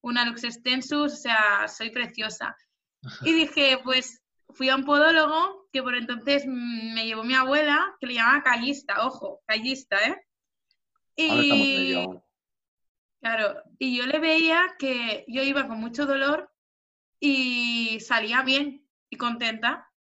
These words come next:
Speaker 1: Dije, "Jolín, pues, esta satisfacción que yo siento", eh, porque yo no podía caminar y luego podía caminar, ¿no? Algo tan
Speaker 2: Sí.
Speaker 1: simple como poder caminar. Una uña encarnada, que estamos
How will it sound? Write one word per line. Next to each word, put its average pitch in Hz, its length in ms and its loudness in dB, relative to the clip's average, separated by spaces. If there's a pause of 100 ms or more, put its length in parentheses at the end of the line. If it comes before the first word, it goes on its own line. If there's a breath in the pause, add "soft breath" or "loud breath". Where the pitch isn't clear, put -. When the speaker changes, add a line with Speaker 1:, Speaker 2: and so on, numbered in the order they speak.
(440)
Speaker 1:
Dije, 262 120 -6
"Jolín, 285 380 0
pues, 240 260 -6 (280)
esta 262 280 -2
satisfacción 285 800 -2
que 226 140 -8
yo 247 120 -4
siento", 277 640 -4 (1000)
eh, 233 360 -2
porque 226 240 -8
yo 233 160 -6
no 302 220 2
podía 262 340 2
caminar 233 500 0 (280)
y 254 100 -4
luego 262 300 -4
podía 269 340 0
caminar, 294 560 0
¿no? 269 180 0
Algo 262 200 -2
tan 320 160 -2
Speaker 2:
Sí. - 80 -4
Speaker 1:
simple 285 220 -4
como 320 220 -6
poder 233 260 -8
caminar. 285 520 -4 (300)
Una 277 300 0
uña 269 260 0
encarnada, 277 460 -2
que 269 40 -4
estamos 247 400 -10